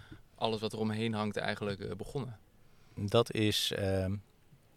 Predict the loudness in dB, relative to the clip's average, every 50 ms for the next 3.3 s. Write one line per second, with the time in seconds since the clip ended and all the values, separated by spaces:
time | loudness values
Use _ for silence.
0 | -20 -4 -2 0 0 2 2 0 2 4 4 2 2 0 0 2 4 4 4 4
1 | 2 0 0 0 0 -2 -2 -6 -6 -2 0 0 0 0 0 -2 -4 -2 -2 -4
2 | 2 6 8 8 8 8 6 4 6 6 6 6 6 4 2 2 4 4 4 6
3 | 6 4 4 2 0